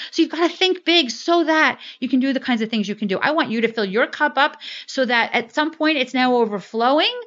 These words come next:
and we can serve from that overflow instead of serving within the cup that we, that, that ser-, that fills us,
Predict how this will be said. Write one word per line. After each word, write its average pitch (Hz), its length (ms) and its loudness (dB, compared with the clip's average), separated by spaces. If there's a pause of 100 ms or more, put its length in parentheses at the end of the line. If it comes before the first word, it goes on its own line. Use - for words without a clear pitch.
(220)
and 247 160 2
we 269 80 0
can 247 160 0
serve 294 480 2
from 247 220 2
that 240 160 2
overflow 208 580 0 (240)
instead 220 320 2
of 233 100 -2
serving 233 440 0 (120)
within 233 300 2
the 262 80 2
cup 247 300 0
that 202 160 2
we, 208 140 0 (160)
that, 220 200 0
that - 160 -2
ser-, 240 140 0
that 208 240 -2
fills 240 280 0
us, - 440 -2